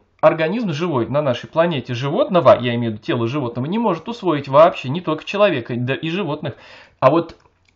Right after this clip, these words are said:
их, э, может усвоить тело растения, то есть через корневую систему с водой и растворенными солями, как мы учили все в школе и в институтах при процессе би-, фотосинтеза, образования первичного органического вещества в биосфере.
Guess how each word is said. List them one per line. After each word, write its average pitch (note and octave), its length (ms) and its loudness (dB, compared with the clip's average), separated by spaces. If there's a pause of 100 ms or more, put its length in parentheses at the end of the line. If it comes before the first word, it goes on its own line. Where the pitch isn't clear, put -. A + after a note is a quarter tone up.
(120)
их, - 340 -4
э, - 60 -20
может B2+ 720 -2
усвоить G#3 640 -2 (340)
тело G3+ 320 6
растения, C#3 560 0
то F3+ 140 -4
есть E3+ 120 0
через E3+ 220 -4
корневую E3 400 -2
систему E3 380 -4
с D3 100 -10
водой D#3 280 4
и - 20 0
растворенными C#3+ 540 -2
солями, C#3+ 480 4
как C3 200 -6
мы D3 100 -6
учили C3+ 520 -6
все - 180 -8
в A#2+ 60 -10
школе C3+ 260 -2
и B2 40 -2
в B2 80 -2
институтах C3 560 -6 (280)
при C#3+ 160 -4
процессе C#3+ 440 -2
би-, B2 180 -4 (260)
фотосинтеза, B2+ 760 0
образования C3+ 500 2
первичного D#3+ 520 -4
органического B2 480 -4
вещества C3+ 380 -2
в A2 80 -2
биосфере. B2+ 500 -4